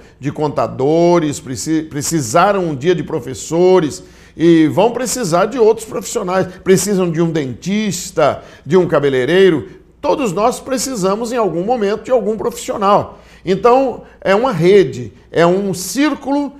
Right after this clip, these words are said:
benéfico quando nós valorizamos a profissão de uma outra pessoa, não importa o que ele faça. Mas para que o Rotary Club possa desenvolver grandes projetos, nós desenvolvemos também grandes parcerias.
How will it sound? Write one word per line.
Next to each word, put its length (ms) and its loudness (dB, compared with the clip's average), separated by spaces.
benéfico 1000 -2
quando 280 0
nós 200 0
valorizamos 840 -4
a 80 -2
profissão 680 -6
de 180 -2
uma 200 0
outra 300 0
pessoa, 640 -2
não 140 -4
importa 500 0
o 80 -4
que 100 -10
ele 120 -4
faça. 460 -12
Mas 160 0
para 240 2
que 100 -10
o 100 0
Rotary 320 2
Club 300 -6
possa 600 -2
desenvolver 880 -2
grandes 640 -2
projetos, 840 -4
nós 300 0
desenvolvemos 720 -2
também 480 -2
grandes 640 2
parcerias. 880 -2